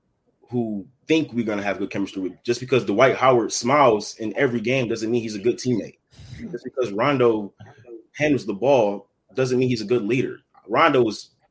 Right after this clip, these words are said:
pointing fingers at a fan, got the fan kicked out, and then he said he didn't do it. It's like,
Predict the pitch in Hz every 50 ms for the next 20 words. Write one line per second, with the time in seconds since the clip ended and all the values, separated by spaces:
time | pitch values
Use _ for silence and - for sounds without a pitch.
0 | _ _ _ _ _ _ - 160 151 139 117 107 - - 165 175 143 127 120 113
1 | - - 127 - - - - - 147 160 151 131 117 107 104 98 - - 120 120
2 | 120 110 101 - 139 143 139 135 135 139 123 127 - 147 151 143 120 - - -
3 | _ _ _ _ _ _ _ _ _ - 107 107 107 120 110 113 113 104 - 113
4 | 107 104 101 104 104 95 92 95 101 95 82 73 - - 95 - - 104 101 95
5 | 78